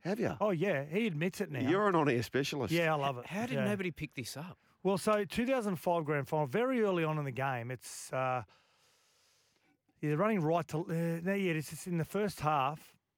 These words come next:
Speaker 2: and Luke O'Donnell takes a hit up, and Scotty Prince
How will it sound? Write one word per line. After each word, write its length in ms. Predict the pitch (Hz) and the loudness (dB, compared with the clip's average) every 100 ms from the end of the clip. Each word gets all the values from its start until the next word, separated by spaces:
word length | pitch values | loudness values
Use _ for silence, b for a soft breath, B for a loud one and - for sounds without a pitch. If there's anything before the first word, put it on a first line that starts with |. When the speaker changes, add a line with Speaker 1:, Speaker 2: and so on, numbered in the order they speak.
| _ - | _ -8
Speaker 2:
and 340 | 151 156 147 - _ _ - | -2 -2 -2 -8 _ _ -4
Luke 240 | 175 214 | 0 2
O'Donnell 320 | 247 175 180 160 | 2 2 2 2
takes 280 | 151 143 | -2 -2
a 40 | 113 | -2
hit 160 | 127 | -2
up, 180 | 123 131 _ _ _ _ 151 | -2 -4 _ _ _ _ -8
and 120 | 139 | -6
Scotty 280 | - 214 220 | -2 -2 -2
Prince 540 | - 180 - - - | -2 -2 -2 -14 -16